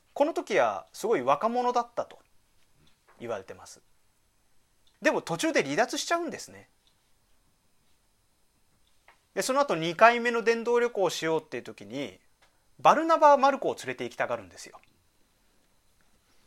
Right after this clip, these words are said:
でもパウロはですね、「一同から離れて働きに同行しなかった者は連れて行かない方が良い」と言って反対したんです。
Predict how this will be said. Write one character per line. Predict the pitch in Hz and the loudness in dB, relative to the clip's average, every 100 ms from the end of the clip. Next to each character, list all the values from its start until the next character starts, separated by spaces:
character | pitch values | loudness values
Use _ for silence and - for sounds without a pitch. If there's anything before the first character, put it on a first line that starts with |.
| _ _ _ _ - | _ _ _ _ 0
で | |
も | 262 - | 0 4
パ | 320 | 4
ウ | 359 | 6
ロ | 160 | 4
は | 113 | 2
で | 95 | -2
す | |
ね、 | 117 110 - _ | -12 -14 -16 _
「一 | 135 - 370 | -10 -2 4
同 | 349 247 | 4 6
か | 160 | 4
ら | 123 | 4
離 | 131 156 - | 0 -2 -2
れ | - | -2
て | 117 | -6
働 | 131 202 226 247 | -2 2 2 0
き | 240 | -4
に | 202 | -2
同 | 208 233 | 0 0
行 | 240 247 | -2 -4
し | - | -2
な | 233 | -4
か | 233 | -4
っ | 226 | -4
た | 160 | -4
者 | 127 113 | -4 -8
は | 92 - | -10 -6
連 | 202 | -4
れ | |
て | 269 294 | -2 0
行 | 285 | 2
か | |
な | 294 | 2
い | 277 | 2
方 | 277 | -2
が | 170 | -2
良 | 113 180 | 0 0
い」 | 254 - | 0 -4
と | - | -20
言 | - _ - | -20 _ -20
っ | |
て | - _ _ _ - | -20 _ _ _ -8
反 | - 135 | -6 0
対 | 143 123 | 0 0
し | - | -4
た | |
ん | 110 | -8
で | - | -12
す。 | - | -20